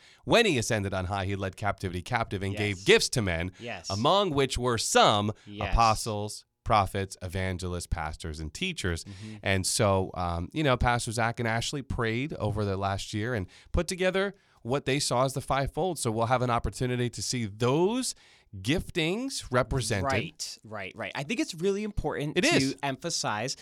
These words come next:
Speaker 2: that the phrase fivefold ministry is not found in Scripture.
Speaker 1: Great
Speaker 2: That
Speaker 1: point.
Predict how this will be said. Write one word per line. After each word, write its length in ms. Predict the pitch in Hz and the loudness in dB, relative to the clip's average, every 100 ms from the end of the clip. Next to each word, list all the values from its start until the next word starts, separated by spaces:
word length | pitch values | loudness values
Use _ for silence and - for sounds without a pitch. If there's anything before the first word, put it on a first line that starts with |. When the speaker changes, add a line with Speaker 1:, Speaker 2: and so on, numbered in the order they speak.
| - - - | -14 -20 -6
Speaker 2:
that 240 | 120 113 - | -4 -4 -8
the 200 | 113 127 | -6 -6
phrase 580 | - - 160 170 185 - | -6 -2 0 2 2 0
fivefold 720 | - - 139 147 - 156 143 127 | -2 2 2 2 0 -2 0 -4
ministry 600 | 127 123 139 - 185 170 | -4 -2 -4 -4 -4 -4
is 280 | - 120 107 | -4 -4 -6
not 400 | 110 156 302 - | -2 -2 -2 -8
found 800 | - - 180 175 143 131 131 - | -10 -4 -2 -2 -2 -2 -4 -8
in 140 | 123 120 | -8 -6
Scripture. 640 | - - - - - 87 76 | -6 -8 -12 -12 -12 -8 2
Speaker 1:
Great 160 | 117 | 4
Speaker 2:
That 120 | 113 117 | 6 4
Speaker 1:
point. 200 | 87 | 4